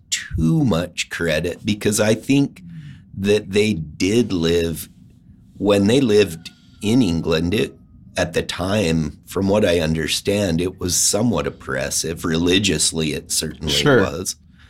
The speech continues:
Speaker 1: And so I think that for them, they did seek to improve upon their situation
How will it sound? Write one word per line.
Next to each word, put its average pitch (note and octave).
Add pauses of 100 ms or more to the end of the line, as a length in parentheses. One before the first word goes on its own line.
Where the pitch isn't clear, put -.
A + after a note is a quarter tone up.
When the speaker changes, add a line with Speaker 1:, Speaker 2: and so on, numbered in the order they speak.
(640)
Speaker 1:
And F#2+
so G2
I F#2
think G#2+
that E2+ (600)
for -
them, F2
they F2
did E2+ (220)
seek -
to D#2+ (300)
improve F2
upon D#2
their D2+
situation D#2